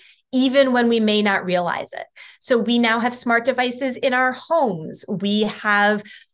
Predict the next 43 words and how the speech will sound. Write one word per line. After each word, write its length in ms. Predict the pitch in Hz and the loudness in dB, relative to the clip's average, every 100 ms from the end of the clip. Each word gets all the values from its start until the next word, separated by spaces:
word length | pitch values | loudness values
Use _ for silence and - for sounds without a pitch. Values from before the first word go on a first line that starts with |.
| - | -2
location 760 | 214 208 - 240 233 254 233 214 | 0 0 -2 -2 0 0 0 -2
tracking 540 | - 226 220 240 220 | -4 -2 -2 -2 -2
information 680 | 220 214 220 214 214 226 220 | -2 0 0 0 0 -2 -2
on 460 | - 214 214 214 | 0 0 0 -2
cell 300 | - - 269 | -4 0 0
phones 460 | 285 262 185 170 165 | 2 0 0 0 -2
and 120 | 190 | -2
other 220 | - 220 | 0 0
digital 400 | 208 208 208 202 | 2 0 0 -2
devices 520 | 196 190 190 190 226 214 | -2 0 0 -2 -4 -2
that 140 | 220 | -2
we 100 | 233 | 0
may 180 | 226 233 | 0 0
not 200 | 240 240 | 0 0
even 220 | 240 233 | -2 -2
realize 480 | 226 226 233 226 233 | 0 0 0 0 -4
is 120 | 214 | -8
being 200 | 233 220 | -6 -2
activated. 800 | - 262 - 185 165 156 - - - - | -2 -2 -4 -6 -4 -4 -6 -8 -18 -8
We 100 | 220 | -2
may 220 | 214 208 - | 2 2 2
give 220 | 220 214 | 2 4
those 200 | 233 226 | 2 2
devices 500 | 233 208 208 214 208 | 0 2 0 -2 -6
to 120 | 226 | 0
our 100 | 208 | 2
children, 480 | 202 220 220 269 330 | 0 -2 -2 -2 -2
or 120 | 311 | -2
we 160 | 277 294 | -2 -2
may 180 | 285 285 | -2 0
have 200 | 285 285 | 0 0
our 120 | 277 | -2
kids 260 | 302 254 | -4 -8
with 220 | 247 285 285 | -2 0 0
us 200 | 277 277 | 0 0
when 180 | 262 | -2
we 160 | 262 330 | -2 -4
have 260 | 285 180 165 | -4 -4 -4
those 260 | 170 170 | -6 -6
devices. 720 | - 165 - - - - - - - - - | -8 -6 -6 -8 -12 -14 -20 -20 -20 -20 -2
During 280 | 247 247 240 | 2 4 4
the 80 | 240 | 2
pandemic, 840 | - 214 202 190 185 302 - | 0 -2 0 0 0 -2 -6